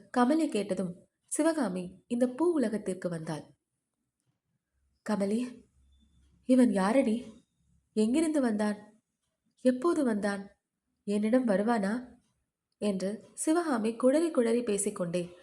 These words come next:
இரண்டு கைகளையும் நீட்ட, குழந்தையும் சிவகாமியின் முகத்தை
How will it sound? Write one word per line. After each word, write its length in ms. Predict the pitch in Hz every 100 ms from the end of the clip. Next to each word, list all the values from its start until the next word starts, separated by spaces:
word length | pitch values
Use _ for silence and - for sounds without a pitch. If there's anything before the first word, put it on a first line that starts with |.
| -
இரண்டு 340 | - 269 339 349
கைகளையும் 540 | 311 233 226 208 208
நீட்ட, 260 | 226 180 170 - - _ _ _ _ _ _ _ _ -
குழந்தையும் 460 | 302 359 339 277
சிவகாமியின் 640 | 285 226 214 220 220 220 190
முகத்தை 340 | 196 196 185